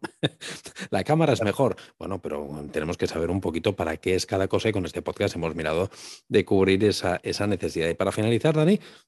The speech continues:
vamos a dar algún consejo, si te parece. Eh, vamos a dar un par de usuarios. Por ejemplo, un usuario como el cliente este mío que te dije, que es un cliente que tiene una hamburguesería y dice, "Oye, quiero empezar a generar contenido para hacerme un canal de YouTube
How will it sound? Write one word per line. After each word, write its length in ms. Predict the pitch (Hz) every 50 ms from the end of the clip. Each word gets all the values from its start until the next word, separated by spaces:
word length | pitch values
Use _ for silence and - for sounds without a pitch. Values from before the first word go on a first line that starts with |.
| _
vamos 220 | - 131 180 185 -
a 20 | 220
dar 100 | 196 175
algún 200 | 139 127 123 113
consejo, 560 | 104 101 92 87 80 - 92 90 - - 208
si 160 | 196 - -
te 140 | 107 - 101
parece. 480 | - - 85 82 90 92 - 202 226 - _ _ _ - - - - - -
Eh, 500 | - 104 92 92 90 87 87 90 85 82 - - _ _ _ _
vamos 300 | - 110 143 165 165 -
a 40 | 165
dar 180 | 143 143 135 123
un 220 | 95 110 113 104
par 160 | - 127 117
de 60 | 107 107
usuarios. 580 | 107 95 - - 85 76 76 73 76 76 76 -
Por 120 | - 98
ejemplo, 320 | 90 - 101 85 - 90 92
un 100 | 127 160
usuario 540 | 156 160 - 156 143 139 147 170 196 220 - - - - - _ _ _ _ _
como 360 | - 110 110 110 104 101 101
el 260 | 101 101 101 98 92
cliente 400 | - 104 107 113 123 139 143 -
este 280 | 156 143 - - 110 104
mío 360 | 104 104 110 120 123 107 98
que 100 | - 98
te 120 | - -
dije, 280 | 92 98 110 - 202 190
que 80 | - 131
es 100 | - -
un 120 | 98 92
cliente 380 | - 98 95 95 95 95 - 101
que 100 | - 90
tiene 260 | - 92 90 90 90
una 260 | 85 85 85 82 80
hamburguesería 760 | 78 80 80 80 80 82 80 82 80 - - 90 123 165 180
y 40 | 165
dice, 180 | 147 - - 151
"Oye, 200 | 165 156 127 110
quiero 220 | - - 160 180
empezar 260 | 185 175 - 147 143
a 60 | 127
generar 420 | - - 117 113 107 107 104 98 95 -
contenido 580 | - 92 90 82 - 90 101 139 165 185 160
para 140 | - 107 92
hacerme 280 | 85 - 104 104 107 113
un 100 | 107 98
canal 340 | 98 90 87 87 85 82
de 140 | 82 82 82
YouTube 540 | 80 80 80 80 - 185 262 - - - -